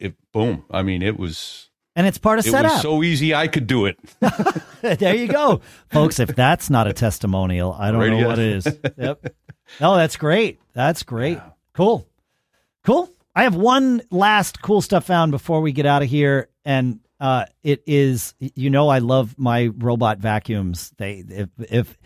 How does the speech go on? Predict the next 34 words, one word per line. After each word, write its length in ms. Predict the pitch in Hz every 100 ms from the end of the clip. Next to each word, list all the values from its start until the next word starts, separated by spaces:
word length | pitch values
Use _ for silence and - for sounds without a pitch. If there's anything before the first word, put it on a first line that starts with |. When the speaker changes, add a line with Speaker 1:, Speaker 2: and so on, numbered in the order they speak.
| -
Speaker 1:
Yeah. 180 | - -
Speaker 2:
if 180 | 175 170
robot 500 | 147 190 247 285 277
overlords 580 | 220 208 196 175 170 143
are 60 | 147
gonna 180 | 143
take 280 | 131 156 135
over, 520 | 147 139 123 127 117 104 _ _ _ _ _
we've 360 | 113 135 139 98
started 600 | - - - 160 180 170
in 120 | 170
the 80 | 160
right 280 | 151 143 -
place 460 | - 117 104 98
because 320 | - 120 123
at 100 | 107
the 160 | 107 95
very 480 | 80 82 113 135 143
least, 460 | 110 98 92 -
they'll 240 | - 82 76
keep 380 | - - 101 98
our 200 | 110 113
homes 640 | 87 95 85 82 80 76 -
clean. 540 | - 90 82 78 71 - _ _ _ -
And, 340 | 139 131 123
uh, 280 | 131 123 123 _
I, 160 | 139 147 -
I 200 | 135 117 -
mentioned 380 | 135 131 123 127
I 40 |
have 180 | 117 110
my 120 | 117
robot 340 | 113 110 113
vacuum 600 | 101 110 107 120 110 107